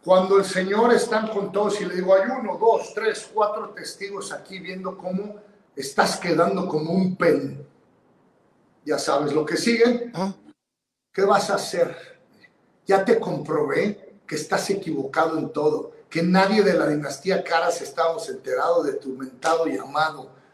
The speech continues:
Speaker 1: porque nadie de los, de la gente que trabaja para ti, eh,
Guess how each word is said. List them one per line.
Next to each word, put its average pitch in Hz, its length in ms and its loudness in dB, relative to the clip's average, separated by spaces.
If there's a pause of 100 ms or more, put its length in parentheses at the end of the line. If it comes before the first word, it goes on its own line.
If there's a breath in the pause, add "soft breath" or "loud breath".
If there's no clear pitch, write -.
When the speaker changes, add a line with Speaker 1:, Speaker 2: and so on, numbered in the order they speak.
(140 soft breath)
Speaker 1:
porque 170 360 2
nadie 202 580 4
de 190 160 4
los, 156 340 -4
de 151 140 0
la 147 100 0
gente 185 440 -4
que 151 120 -6
trabaja 151 560 -4
para - 280 -14
ti, - 300 -10 (840 soft breath)
eh, 147 640 0